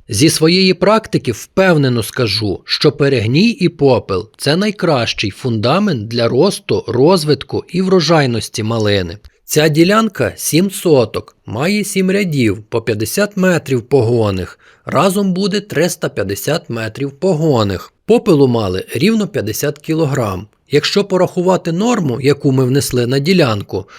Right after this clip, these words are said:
то виходить сто п'ятдесят грам на метр погоний. Отож, щодо добрива, яким нам радили замінити перегній, це Яра Міла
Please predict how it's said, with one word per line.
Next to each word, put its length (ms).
то 140
виходить 640
сто 240
п'ятдесят 520
грам 400
на 180
метр 380
погоний. 720
Отож, 560
щодо 420
добрива, 600
яким 380
нам 160
радили 400
замінити 560
перегній, 760
це 200
Яра 320
Міла 560